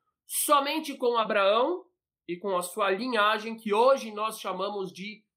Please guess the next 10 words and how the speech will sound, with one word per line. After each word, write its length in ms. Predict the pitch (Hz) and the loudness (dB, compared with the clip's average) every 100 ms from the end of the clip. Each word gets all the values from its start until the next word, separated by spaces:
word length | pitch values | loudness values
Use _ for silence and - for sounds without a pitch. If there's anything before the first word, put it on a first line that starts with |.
| _ _ | _ _
judaica, 760 | - 190 185 170 143 135 123 127 _ _ | -12 -10 -2 0 0 -6 -16 -20 _ _
e 100 | 165 | -2
não 220 | 175 190 | 0 0
com 120 | 190 | 0
a 60 | 170 | -2
sua 240 | - 180 | -2 -2
linhagem 720 | 165 170 165 165 175 165 185 185 _ | -2 0 0 2 0 0 -6 -6 _
ismaelita, 800 | - 156 156 170 165 165 170 - | -12 -8 0 0 0 -2 -6 -8
por 200 | 170 170 | -8 -6
exemplo. 520 | 165 143 123 131 - | -6 -6 -10 -10 -18